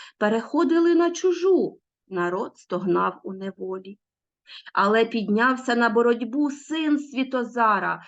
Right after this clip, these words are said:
і разом з хоробрими з найхоробріших визволив свій народ з-під влади царя нелюда. Ну що, сподобалася вам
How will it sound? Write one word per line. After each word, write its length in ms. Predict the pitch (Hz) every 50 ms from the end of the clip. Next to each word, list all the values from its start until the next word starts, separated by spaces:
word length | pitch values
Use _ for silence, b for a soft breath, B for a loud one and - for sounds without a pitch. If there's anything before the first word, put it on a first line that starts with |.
| B B B B
і 140 | - 208 214
разом 400 | 226 226 233 240 233 233 233 233
з 120 | 240 -
хоробрими 760 | - - - 226 247 269 277 262 208 233 247 240 233 233 240
з 60 | 226 -
найхоробріших 1160 | 220 226 226 226 220 - - 175 185 202 277 403 339 277 269 277 262 262 - 262 254 254 247 B B B B B -
визволив 760 | 277 294 427 453 453 349 226 247 233 240 233 226 226 220 214
свій 380 | - - - 226 233 214 180
народ 460 | 170 175 180 175 202 254 262 247 262
з-під 400 | - _ _ _ _ 196 196 175
влади 680 | 170 160 170 170 175 185 220 254 247 208 226 226 233 226
царя 760 | 226 _ _ - 175 175 180 175 175 185 185 180 180 180 _ _
нелюда. 840 | 196 185 175 175 175 175 180 180 175 175 185 170 170 - - - - _ _ _ _ _ _ _ _ _ _ _ _ B B B B B B B _ -
Ну 60 | 453 494
що, 400 | 494 - - - - 196 151 - - _ _
сподобалася 1040 | _ _ _ - 196 180 175 170 175 233 294 440 466 480 508 523 494 - - 508 480 381
вам 340 | 330 269 208 180 175 -